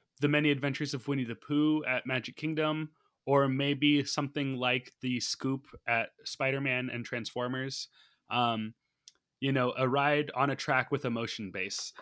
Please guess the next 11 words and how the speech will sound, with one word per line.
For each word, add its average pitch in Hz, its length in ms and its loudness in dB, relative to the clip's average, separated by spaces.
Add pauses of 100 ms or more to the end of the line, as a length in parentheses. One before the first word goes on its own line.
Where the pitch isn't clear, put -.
(140)
that 123 160 0
can 120 180 -4
make 139 200 2
it - 120 -4
feel 139 540 -2 (220)
like - 180 -4
it's 117 160 -10
moving 127 480 -4 (220)
more 135 280 4
energetically 117 880 -4 (200)
than, 104 240 -4